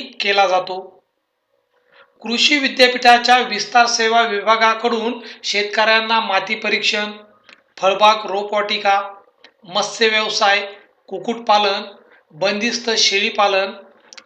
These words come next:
गाई म्हशींचे संगोपन, दुग्ध व्यवसाय यांचेही प्रशिक्षण दिले जाते. जिल्हा व्यवसाय मार्गदर्शन संस्थेकडून मार्गदर्शन होते.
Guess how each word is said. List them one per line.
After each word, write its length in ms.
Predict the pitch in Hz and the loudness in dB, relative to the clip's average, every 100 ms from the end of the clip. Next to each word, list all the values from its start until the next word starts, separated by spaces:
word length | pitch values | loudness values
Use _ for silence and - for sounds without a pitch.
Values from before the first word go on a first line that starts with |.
| 165 | -2
गाई 200 | 180 208 | 2 4
म्हशींचे 600 | 226 214 - 214 202 220 | 2 -2 -4 -6 -8 -8
संगोपन, 640 | - 196 190 208 208 202 202 208 - _ _ | -6 -6 -6 -6 -6 -6 -6 -10 -18 _ _
दुग्ध 340 | 165 202 214 240 | -14 -10 -4 0
व्यवसाय 600 | 233 208 190 - 190 220 - - - | 0 0 -2 -2 0 0 -4 -14 -6
यांचेही 640 | 180 190 185 220 196 240 - | 0 0 0 -4 -2 -6 -6
प्रशिक्षण 760 | 196 185 208 190 - 220 202 | -6 -4 -6 -4 -4 -4 -8
दिले 280 | 180 190 202 | -2 0 2
जाते. 380 | 160 - - - _ _ _ _ _ _ _ _ _ _ _ - - _ 156 | 0 -8 -16 -20 _ _ _ _ _ _ _ _ _ _ _ -20 -20 _ -6
जिल्हा 280 | 214 240 | 2 4
व्यवसाय 400 | 254 247 247 254 | 6 4 4 2
मार्गदर्शन 580 | 240 220 226 240 240 254 | 4 2 2 0 0 -2
संस्थेकडून 800 | - 226 226 240 247 240 226 262 - - - - | -4 -8 0 0 2 0 0 -2 -8 -20 -20 -6
मार्गदर्शन 800 | 185 190 220 220 226 202 214 190 | 0 2 0 -2 -2 -2 -2 -4
होते. 300 | 151 131 | -8 -12